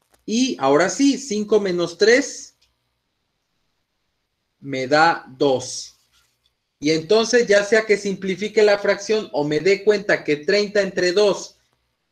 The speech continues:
me da quince enteros, llego a la respuesta correcta, que en este caso está marcada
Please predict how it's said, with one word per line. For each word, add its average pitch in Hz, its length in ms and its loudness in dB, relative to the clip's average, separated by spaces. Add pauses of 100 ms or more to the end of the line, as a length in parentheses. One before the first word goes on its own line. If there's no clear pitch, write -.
(1500)
me 139 240 -2
da 175 420 0
quince 233 460 -2
enteros, 226 840 0 (2000)
llego 180 680 -2
a 131 120 -2
la 127 180 -2
respuesta 156 720 -6
correcta, 165 720 -2 (1900)
que 143 100 0
en 139 120 -4
este 151 340 -6
caso 156 300 -2
está 147 240 -4
marcada 143 760 -4